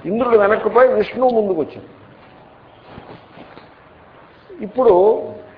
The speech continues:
ఈ రామాయణాన్ని విష్ణు పరంగా తరువాతి వాళ్ళు దాన్ని ఆ రకంగా దాన్ని నిర్మాణం చేశారు.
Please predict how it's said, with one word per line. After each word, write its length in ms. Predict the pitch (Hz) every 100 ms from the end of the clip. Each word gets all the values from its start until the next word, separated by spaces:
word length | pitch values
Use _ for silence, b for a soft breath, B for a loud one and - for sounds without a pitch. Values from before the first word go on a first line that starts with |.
| -
ఈ 80 | 180
రామాయణాన్ని 800 | 180 160 202 220 214 202 208 254
విష్ణు 400 | 226 175 - -
పరంగా 600 | 226 202 190 185 180 226
తరువాతి 520 | 254 151 165 214 208
వాళ్ళు 400 | 175 160 156 131
దాన్ని 300 | 139 147 165
ఆ 180 | 233 160
రకంగా 380 | 139 131 139 165
దాన్ని 300 | - 156 156
నిర్మాణం 520 | 147 131 143 143 135
చేశారు. 320 | 120 113 110